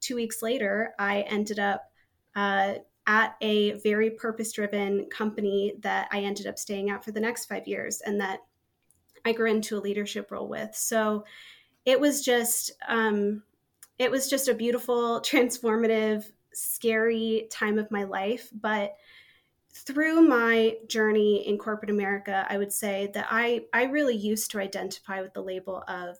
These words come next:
an anxious achiever or, like, an awkward achiever. I've always been someone who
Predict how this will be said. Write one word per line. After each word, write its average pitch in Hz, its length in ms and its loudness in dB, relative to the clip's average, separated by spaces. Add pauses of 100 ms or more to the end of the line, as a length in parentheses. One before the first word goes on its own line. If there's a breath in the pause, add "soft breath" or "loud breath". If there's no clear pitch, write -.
an 202 200 -2
anxious 190 440 -6
achiever 214 720 -6
or, 214 100 -2
like, 202 180 0
an 196 160 -2
awkward 202 360 -8
achiever. 226 580 -4
I've 208 140 -6
always 196 260 -4
been 196 200 -4
someone 196 540 -6
who 196 360 -6